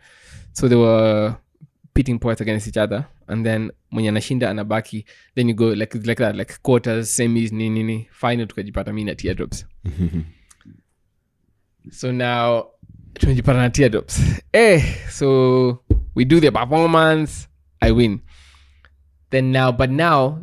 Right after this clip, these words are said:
Speaker 1: there was so much re-, eh, reaction. Like, there was so much reaction online. Like, Twitter, nini, there was so much reaction, so much reaction. And I remember now,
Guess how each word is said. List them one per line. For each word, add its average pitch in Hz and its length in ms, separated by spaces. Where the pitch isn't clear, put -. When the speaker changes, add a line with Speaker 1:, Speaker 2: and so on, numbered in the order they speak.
Speaker 1:
there 120 180
was 107 140
so 147 380
much 127 380
re-, 117 200
eh, 104 420
reaction. 110 600
Like, 110 220
there 65 100
was 65 180
so 208 180
much 170 300
reaction 95 320
online. 90 440
Like, - 280
Twitter, 185 300
nini, 156 300
there 110 100
was 110 120
so 247 140
much 175 240
reaction, 123 380
so 185 100
much 131 220
reaction. - 400
And 120 320
I 113 80
remember 120 340
now, 107 460